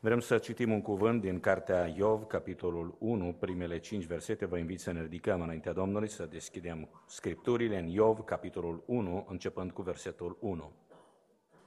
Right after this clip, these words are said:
Era în țara Uț un om care se numea Iov.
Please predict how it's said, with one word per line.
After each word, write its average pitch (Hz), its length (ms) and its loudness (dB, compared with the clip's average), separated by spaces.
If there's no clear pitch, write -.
Era 113 220 8
în 160 100 2
țara 131 300 6
Uț 107 460 -2
un 113 220 2
om 87 300 0
care 92 280 -2
se 90 200 -4
numea 85 260 -4
Iov. 78 460 -6